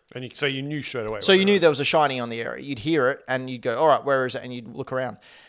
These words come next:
Speaker 2: In this game, they don't make a sound unless you encounter them, unless you go into a
Speaker 1: Uh,
Speaker 2: battle
Speaker 1: so
Speaker 2: mode.
Speaker 1: do you have to go, like, oh, you can't just get close to them?
Speaker 2: No, well, you have to go close to 'em in order
Speaker 1: Do
Speaker 2: to
Speaker 1: they
Speaker 2: throw a
Speaker 1: look
Speaker 2: Pokeball.
Speaker 1: different?
Speaker 2: Yes, they look different.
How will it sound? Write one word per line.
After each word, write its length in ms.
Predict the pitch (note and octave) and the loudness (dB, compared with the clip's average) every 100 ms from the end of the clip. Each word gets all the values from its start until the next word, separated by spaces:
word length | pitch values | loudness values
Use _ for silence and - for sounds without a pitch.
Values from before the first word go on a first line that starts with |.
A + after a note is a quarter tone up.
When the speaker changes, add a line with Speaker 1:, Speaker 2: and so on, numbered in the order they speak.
| _ _ | _ _
Speaker 2:
In 220 | D3 D3+ | -8 -2
this 240 | D4 D4+ | 2 2
game, 400 | - C#3+ C3 D3 - _ _ _ _ _ - | 4 4 4 -6 -14 _ _ _ _ _ 0
they 100 | D3+ | 2
don't 160 | D#3+ | 2
make 160 | D3+ D3+ | -2 -2
a 60 | |
sound 260 | C#3+ C3+ B2 | -2 -2 -4
unless 220 | B2 A#2+ | -6 -6
you 100 | B2+ | -6
encounter 400 | B2 A#2 B2 B2 | -10 -6 -6 -6
them, 160 | A#2 A2+ | -14 -12
unless 220 | B2+ A#2 | -8 -6
you 60 | B2+ | -2
go 100 | B2+ | -2
into 140 | A#2+ | 0
a 60 | A#2+ | -4
Speaker 1:
Uh, 20 | |
Speaker 2:
battle 320 | C#3 A#2 C3 | 2 2 2
Speaker 1:
so 80 | B2 | 0
Speaker 2:
mode. 80 | A#2 | 0
Speaker 1:
do 20 | |
you 40 | |
have 80 | C#3+ | -2
to 60 | A#2+ | -2
go, 140 | B2+ B2 | -6 -2
like, 140 | A#2+ - - | -2 -4 0
oh, 120 | D#3+ | 4
you 100 | D3 | 6
can't 180 | C3 D3+ | 4 -2
just 120 | B2+ | -2
get 180 | - C3 | -4 -6
close 260 | - B2 B2+ | -2 -4 -4
to 80 | D#3+ | -12
them? 140 | F#3+ A#3+ _ _ _ | -14 -18 _ _ _
Speaker 2:
No, 220 | D#3+ D3 C#3+ | 2 2 2
well, 120 | D3 | 0
you 100 | C#3+ | 2
have 120 | C#3 - | 0 0
to 60 | |
go 120 | D3 | -2
close 220 | A#2+ B2 A2+ | 0 -2 -2
to 80 | B2 | -8
'em 60 | |
in 40 | B2 | -6
order 160 | B2 C#3+ | -2 0
Speaker 1:
Do 0 | |
Speaker 2:
to 20 | |
Speaker 1:
they 80 | C3 | 2
Speaker 2:
throw 100 | C3 | 2
a 20 | |
Speaker 1:
look 300 | A#2 C#3+ E3+ | 2 0 0
Speaker 2:
Pokeball. 200 | G3 D#4+ | -4 -10
Speaker 1:
different? 380 | - C#3+ - - | -14 -14 -16 -18
Speaker 2:
Yes, 240 | D3 C#3+ - | -4 -4 -2
they 140 | A2 | -6
look 140 | G#2+ - | -8 -14
different. 300 | - - | -20 -20